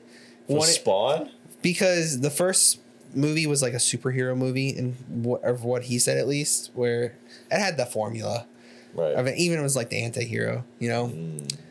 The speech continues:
Speaker 2: where it was just, like, he didn't want that so hard that he wanted to go hard other way.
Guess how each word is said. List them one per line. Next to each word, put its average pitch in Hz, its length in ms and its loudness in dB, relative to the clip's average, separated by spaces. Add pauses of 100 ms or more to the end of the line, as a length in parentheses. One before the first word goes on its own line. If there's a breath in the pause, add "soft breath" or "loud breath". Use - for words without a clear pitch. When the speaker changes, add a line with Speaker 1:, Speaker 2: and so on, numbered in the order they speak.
(120 loud breath)
Speaker 2:
where 123 160 2
it 123 80 0
was 123 200 0
just, 123 220 4
like, 110 400 0
he 135 200 -2
didn't 127 260 0
want 127 200 -2
that 127 200 0
so 123 240 4
hard 117 480 0
that 113 140 0
he 113 140 -4
wanted 113 280 -4
to 107 80 -4
go 87 400 -4 (300)
hard 101 440 0
other 95 200 -4
way. 92 340 -4